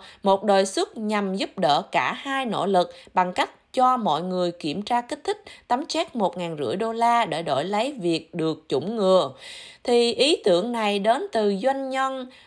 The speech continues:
John Delaney, một cựu nghị sĩ đảng Dân Chủ ở Maryland, người cũng tranh cử tổng thống vào năm hai ngàn hai mươi.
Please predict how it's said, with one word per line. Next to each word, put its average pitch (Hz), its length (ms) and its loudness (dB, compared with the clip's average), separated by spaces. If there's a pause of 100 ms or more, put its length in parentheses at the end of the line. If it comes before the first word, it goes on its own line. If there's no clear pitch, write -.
(160)
John 254 460 2 (400)
Delaney, 202 720 0 (360)
một 190 300 4
cựu 170 260 4
nghị 180 240 0
sĩ 165 360 0
đảng 180 360 -2
Dân 262 220 0
Chủ 165 340 2
ở 156 520 2
Maryland, 254 800 -2 (200)
người 196 420 4
cũng 165 380 -2
tranh 240 320 -2
cử 156 400 0
tổng 190 240 -2
thống 233 300 -4
vào 202 180 -2
năm 202 240 -6
hai 220 180 -10
ngàn 180 240 -8
hai 202 140 -6
mươi. 208 360 0